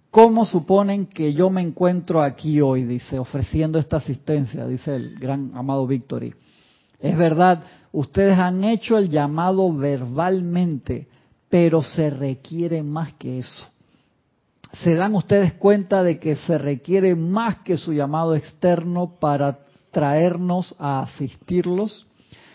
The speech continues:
¿Acaso no ven que el llamado tuvo que venir primero de su propio cuerpo mental superior?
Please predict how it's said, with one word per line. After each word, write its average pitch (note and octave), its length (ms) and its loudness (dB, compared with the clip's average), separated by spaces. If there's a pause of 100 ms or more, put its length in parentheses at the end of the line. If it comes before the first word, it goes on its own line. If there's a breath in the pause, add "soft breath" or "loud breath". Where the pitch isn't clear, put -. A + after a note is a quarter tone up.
(140 soft breath)
¿Acaso F3+ 480 0
no E3+ 140 2
ven F#3 200 2
que G3 120 0
el F#3 100 4
llamado D#3 460 2
tuvo A3 420 2
que F#3 140 0
venir D#3+ 300 0
primero E3+ 460 2
de D3+ 60 4
su C3 260 -6
propio G3+ 440 0
cuerpo E3 320 0
mental C#3 380 0
superior? B2+ 640 -4